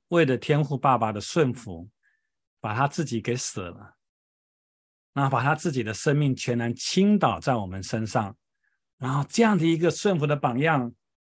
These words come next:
保罗提醒到说，这样子的教导，让我们基督徒们也要一样的学习顺服，学习每时每刻的顺服，神美善的旨意才能够成就。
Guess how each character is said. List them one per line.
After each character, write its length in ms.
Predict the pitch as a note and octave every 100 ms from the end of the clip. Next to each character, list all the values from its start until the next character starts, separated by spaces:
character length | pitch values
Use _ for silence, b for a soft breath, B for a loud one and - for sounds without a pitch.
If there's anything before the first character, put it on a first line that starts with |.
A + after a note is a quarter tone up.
| _
保 220 | - C3
罗 200 | C3 D#3
提 340 | D3+ - D#3
醒 240 | F#3 D3 A#2+
到 180 | C#3+ C#3
说， 300 | D3 C3+ C3+ B B B _
这 120 | -
样 160 | G#3 F#3+
子 80 | D#3+
的 140 | D3+
教 260 | C3+ D3 E3
导， 380 | D3+ A#2+ F#2+ - _ _ _ _ _ _
让 320 | - D#3+ C3+ -
我 240 | - C#3 B2
们 320 | A#2+ A#2+ C3
基 140 | -
督 140 | E3+ F3
徒 160 | C#3
们 280 | A#2 G#2 G2 - _
也 200 | - A#2
要 280 | B2 C#3+ C3
一 180 | C3 A#2
样 220 | C#3+ C3+
的 120 | A2
学 340 | G2+ - G#2+ G#2+
习 300 | - - F#2+
顺 260 | - A2+
服， 260 | F#2+ - E2 _ _ _ _ _ _ _ _ _ _ _ _ _ _ _ _
学 240 | - F#3
习 260 | G3 F3+ G3
每 260 | F3 C#3
时 320 | A#2+ - B2
每 240 | D#3+ D3 A2+
刻 220 | - E3
的 100 | A#2+
顺 380 | G#2+ - F#3 C#3
服， 380 | - G2+ F#2+ G#2+ _ _ _ _ _ _
神 380 | - - B2+ A2+
美 320 | D3 C3+ G2+
善 220 | G2 C#3+
的 80 | B2+
旨 240 | A2 -
意 140 | G2 A2+
才 160 | -
能 100 | F#2+
够 140 | G#2 G#2+
成 240 | - F2+
就。 240 | F2+ A2